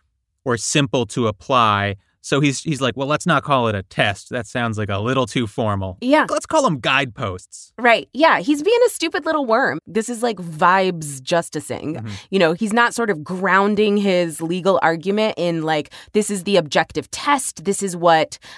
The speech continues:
Speaker 2: courts should be using moving forward to determine whether restrictions on voting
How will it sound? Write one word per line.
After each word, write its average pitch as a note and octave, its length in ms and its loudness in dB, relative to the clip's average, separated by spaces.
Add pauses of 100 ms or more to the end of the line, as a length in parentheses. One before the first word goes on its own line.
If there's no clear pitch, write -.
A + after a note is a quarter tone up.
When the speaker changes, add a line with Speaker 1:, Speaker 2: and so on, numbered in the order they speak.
(120)
Speaker 2:
courts A#3+ 360 0
should F#3 240 -4
be F3 160 -8
using A3+ 680 0 (320)
moving F3+ 380 0
forward C4 640 2
to A#3 80 -6
determine A3 680 -2 (240)
whether F#3+ 480 2
restrictions G3+ 600 -4
on G3 160 2
voting G3 540 0